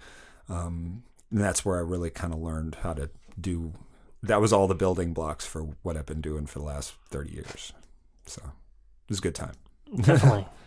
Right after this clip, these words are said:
Speaker 2: Definitely. And then after that, oh, by the way, I saw Will Pelly today.
Speaker 1: Mm-hmm.
Speaker 2: So it kinda segues into, uh,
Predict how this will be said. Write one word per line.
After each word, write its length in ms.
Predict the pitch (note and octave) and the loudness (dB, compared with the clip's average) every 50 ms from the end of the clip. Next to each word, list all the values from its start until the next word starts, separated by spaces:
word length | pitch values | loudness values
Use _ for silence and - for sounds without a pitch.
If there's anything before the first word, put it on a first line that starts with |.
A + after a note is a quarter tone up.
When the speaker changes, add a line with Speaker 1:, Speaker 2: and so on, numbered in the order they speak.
| - - - - - - | -20 -20 -18 -14 -10 -4
Speaker 2:
Definitely. 500 | - B2+ B2 A#2+ - A#2+ A2 G#2+ G#2 G2 - - - - - - - - | 0 0 0 0 0 -2 -2 -2 -6 -8 -10 -16 -20 -20 -20 -12 -2 2
And 120 | D3 D3 | 4 6
then 120 | D3 D3 C#3+ | 6 6 6
after 300 | C#3+ D3+ D#3+ - - D#3 | 6 4 2 4 4 6
that, 220 | C#3+ C#3+ C#3+ D3+ E3 | 8 8 8 8 8
oh, 140 | D#3 D3 | 8 8
by 320 | C3 C3 C3+ C#3 C#3 C#3 C#3 | 8 6 2 2 4 4 6
the 80 | B2+ | 6
way, 120 | A#2+ A#2+ B2 | 6 6 6
I 20 | A#2+ | 4
saw 320 | - - C3+ B2 A#2 A#2+ - - - - - - - | 6 6 6 6 6 2 0 -6 -12 -12 -10 -4 2
Will 240 | - D3 D#3 D3+ C3+ | 6 8 10 10 8
Pelly 340 | - - D3 C#3+ C3+ B2+ | 8 8 10 10 10 8
today. 440 | A2+ - B2+ A2+ G#2 G2+ G#2+ B2+ C3+ - | 6 4 4 6 6 6 6 4 4 4
Speaker 1:
Mm-hmm. 360 | D3 C#3+ C3+ A#2 C3 E3 G#3+ | 6 6 6 6 4 0 0
Speaker 2:
So 120 | - D3+ | 0 0
it 100 | C3 C3+ - | 0 0 4
kinda 200 | - B2+ A#2+ A2+ | 4 4 4 4
segues 640 | - - - B2+ A#2 A#2+ B2 A#2+ A#2 A#2 A2 A#2+ | 4 6 6 4 6 6 6 6 6 6 6 4
into, 400 | A#2 A#2 A#2 - - C3 A#2+ A2+ A2+ | 4 4 4 4 4 4 6 6 6
uh, 280 | A2+ A2+ A2 A2+ A2+ | 6 4 4 4 4